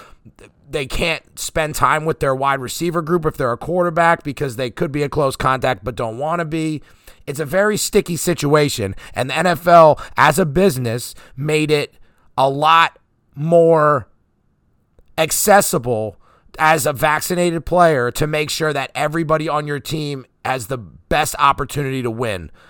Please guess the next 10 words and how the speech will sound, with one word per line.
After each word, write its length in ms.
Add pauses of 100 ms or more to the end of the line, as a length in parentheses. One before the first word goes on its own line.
(140)
by 280
building 720
a, 180 (160)
a 100
repertoire 800 (460)
and 240
making 280
sure 200
that 200
all, 380